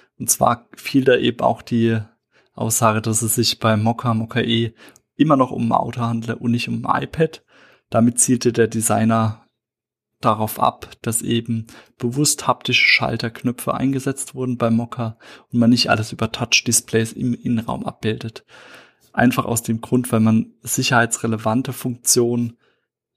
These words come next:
leicht zugänglich bewahren möchte und nicht, ähm,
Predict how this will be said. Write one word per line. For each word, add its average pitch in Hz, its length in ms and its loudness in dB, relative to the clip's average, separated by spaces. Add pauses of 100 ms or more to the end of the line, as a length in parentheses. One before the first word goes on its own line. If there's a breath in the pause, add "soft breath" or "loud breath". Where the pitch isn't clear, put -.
(120)
leicht 117 680 0
zugänglich 139 640 -4
bewahren 120 400 0
möchte 120 460 -4
und 113 160 2
nicht, - 380 0
ähm, 113 440 -2